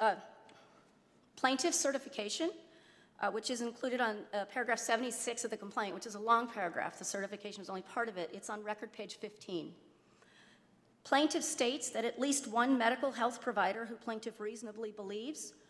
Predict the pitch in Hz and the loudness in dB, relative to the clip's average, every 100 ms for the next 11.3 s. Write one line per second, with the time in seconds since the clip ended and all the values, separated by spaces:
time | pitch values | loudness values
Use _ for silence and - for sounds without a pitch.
0 | _ - 220 214 - 226 254 277 269 269 | _ -8 -6 -6 2 6 6 4 0 2
1 | 285 214 - 226 - 240 - 214 233 247 | 2 -2 -2 -4 0 -2 -2 -4 -4 -4
2 | 269 226 202 202 220 220 214 214 220 208 | -2 -2 -2 -2 -2 2 2 2 -2 -4
3 | - 226 226 247 - 220 196 208 - 226 | -4 -6 -6 -6 -6 -6 -6 -6 -4 0
4 | 208 214 202 214 220 233 202 202 196 208 | 0 0 -4 -4 -4 -4 -2 -2 -2 -6
5 | - - - - - - 226 240 247 214 | -10 -16 -20 -20 -12 -2 0 2 6 10
6 | 233 294 247 254 233 226 214 - 240 220 | 10 10 2 2 2 2 -2 -4 -6 -4
7 | 214 220 233 240 240 - 202 247 233 196 | 2 2 2 -6 -8 -4 0 2 0 -4
8 | 202 - 202 208 247 240 233 202 220 - | -10 -8 -4 -2 -2 -4 -4 -2 -2 -6
9 | - 202 214 214 180 - 208 - 202 214 | -4 -2 -2 -2 -4 -8 -10 -4 -2 -2
10 | 233 208 - 240 - 208 202 - - - | -6 -10 -8 -8 -2 -2 -2 -8 -18 -20
11 | - - 214 | -16 -4 -2